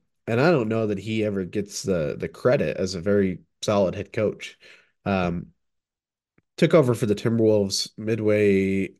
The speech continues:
or at some point during the oh five season. Let me double check. Yeah, he, he was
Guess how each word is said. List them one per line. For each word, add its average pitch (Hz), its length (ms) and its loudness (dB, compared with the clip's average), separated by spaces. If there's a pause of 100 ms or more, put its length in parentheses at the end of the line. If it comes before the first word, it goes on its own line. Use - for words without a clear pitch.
(140)
or 98 180 -4
at - 200 -4
some 107 200 0
point 104 240 -4
during 101 220 0
the - 80 -4
oh 101 100 -2
five 95 300 -4
season. 90 680 -4 (640)
Let 95 80 -10
me 90 60 -6
double 80 220 -6
check. 85 420 -4
Yeah, 95 100 2
he, 107 240 0
he 110 180 0
was 110 300 0